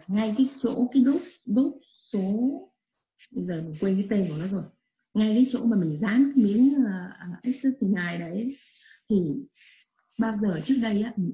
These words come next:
ấn vào đấy á, là nó bao giờ nó cũng thốn, nó rất là thốn. Thế thì bây giờ này, bây giờ không còn có một cái cảm giác nào ở đấy nữa. À,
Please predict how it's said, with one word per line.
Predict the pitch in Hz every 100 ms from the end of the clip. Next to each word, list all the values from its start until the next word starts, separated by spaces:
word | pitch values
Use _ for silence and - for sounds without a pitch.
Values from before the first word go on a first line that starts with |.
| -
ấn | 202 277
vào | 233
đấy | 170 196
á, | 277 - - -
là | 160 151
nó | 202
bao | 220
giờ | 196 165
nó | 160
cũng | 262 -
thốn, | 220 214 269 - _ - - - -
nó | 220
rất | 285 392
là | 233 -
thốn. | 196 208 339 - _ _ _ _ _ _ _ _ _ - - _ _ _ -
Thế | 294
thì | 247
bây | 202 214
giờ | 202 160 151
này, | 143 139 _ -
bây | 202 196
giờ | 165
không | - 220 214
còn | 196 160 139
có | 175
một | 214
cái | 214 -
cảm | 170 139
giác | 208 233
nào | 196 156 269
ở |
đấy | 147
nữa. | 185 220 226 - - - - _ _ _ _
À, | 170 156 143